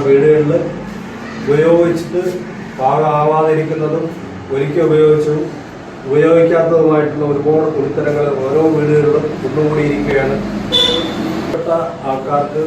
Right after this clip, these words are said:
ഉപയോഗിക്കാൻ വേണ്ടിയിട്ടുള്ള ഒരു സംവിധാനത്തിലേക്ക് നമ്മൾ കടന്നിരിക്കുകയാണ്. അതിനൊരു പേര് കൊടുത്തത് ക്ലോത്ത് ബാങ്ക് എന്നാണ്. അതായത് ഈ ക്ലോത്ത് ആവശ്യമുള്ളവർ ഇവിടെ, ആ, ഇവിടെ കൊണ്ടുവരികയും പാവപ്പെട്ടവർക്ക് നമ്മൾ കൊടുക്കുകയും ചെയ്യുന്ന ഒരു സംവിധാനം. അതാണ്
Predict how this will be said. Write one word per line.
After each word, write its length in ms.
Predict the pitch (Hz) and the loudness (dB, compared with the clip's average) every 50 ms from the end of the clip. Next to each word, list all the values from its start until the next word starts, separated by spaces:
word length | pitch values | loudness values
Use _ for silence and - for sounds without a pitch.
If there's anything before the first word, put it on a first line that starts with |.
| 156 139 | -4 -4
ഉപയോഗിക്കാൻ 540 | 135 139 143 143 147 147 143 - 156 151 151 147 143 | -4 -2 -2 -2 -2 -4 -4 -6 -6 -6 -6 -4 -2
വേണ്ടിയിട്ടുള്ള 460 | 139 139 139 139 131 139 139 135 131 135 | -2 -2 -2 -2 -4 -6 -6 -6 -6 -4
ഒരു 80 | 131 135 - | -6 -6 -8
സംവിധാനത്തിലേക്ക് 760 | - 123 123 139 139 143 147 147 147 139 - 143 139 139 135 135 | -8 -6 -4 -2 0 0 0 0 0 -2 -4 -4 -4 -4 -4 -4
നമ്മൾ 160 | 131 131 135 135 135 | -4 -4 -4 -4 -4
കടന്നിരിക്കുകയാണ്. 580 | 127 131 131 131 131 127 123 120 - - - - - - - - - - - - - - - - - | -2 -2 -2 -2 -4 -4 -4 -4 -4 -6 -8 -10 -12 -12 -14 -14 -14 -14 -14 -14 -16 -16 -14 -12 -8
അതിനൊരു 300 | 131 147 156 156 160 160 160 156 | -4 -4 -2 -2 -2 -2 -2 -2
പേര് 180 | 143 143 151 151 151 | -2 0 0 0 2
കൊടുത്തത് 340 | 151 143 135 139 143 139 139 - 139 | 2 0 0 -2 -2 -4 -4 -4 -4
ക്ലോത്ത് 420 | 139 143 165 - - - - - - - - | -2 -2 -2 -2 -4 -8 -10 -12 -12 -8 -6
ബാങ്ക് 260 | 131 135 135 139 135 - 120 | -4 -2 -2 -2 -4 -4 -6
എന്നാണ്. 260 | 120 117 117 120 117 117 - - - - - - 104 - | -6 -6 -6 -8 -8 -10 -12 -14 -16 -16 -16 -14 -12 -8
അതായത് 360 | 127 127 135 135 135 135 160 - - 180 - - - - - 135 135 143 | -6 -4 -2 0 0 0 0 -2 -4 -4 -6 -8 -12 -14 -14 -10 -8 -6
ഈ 40 | 156 165 - | -6 -4 -4
ക്ലോത്ത് 280 | - 139 156 165 - 156 - | -2 -2 -2 -2 0 0 2
ആവശ്യമുള്ളവർ 580 | 233 233 - - 165 165 160 156 156 151 151 147 143 | 2 2 0 -2 -2 -4 -4 -4 -4 -2 -2 -2 -2
ഇവിടെ, 180 | 135 135 143 139 - - - 131 135 | -2 -2 -2 -4 -6 -6 -8 -6 -6
ആ, 40 | 127 127 127 123 - | -6 -6 -6 -6 -6
ഇവിടെ 180 | 131 131 151 - - | -6 -4 -4 -6 -6
കൊണ്ടുവരികയും 640 | 117 117 123 139 143 139 143 147 139 135 139 135 - - - - - - - - - - - - - - - | -6 -2 0 2 2 2 2 2 2 2 0 0 -2 -6 -12 -14 -16 -18 -18 -18 -18 -18 -18 -18 -18 -14 -8
പാവപ്പെട്ടവർക്ക് 720 | - 139 147 151 156 170 170 170 170 170 165 165 160 165 165 160 165 151 | -2 -2 -2 0 0 -2 -2 0 0 0 0 0 -2 -2 -4 -4 -4 -4
നമ്മൾ 160 | 139 139 147 143 139 | -4 -4 -4 -2 -2
കൊടുക്കുകയും 400 | 135 135 139 - 160 156 160 160 151 | -2 -2 -2 -2 -2 -2 -2 -2 -2
ചെയ്യുന്ന 200 | 147 143 143 147 139 | -2 -2 -2 -2 -2
ഒരു 80 | 135 131 | -4 -4
സംവിധാനം. 380 | 131 131 131 123 120 117 - - - 120 120 | -4 -4 -4 -4 -4 -4 -6 -8 -10 -10 -8
അതാണ് 240 | 120 127 127 127 | -6 -4 -4 -4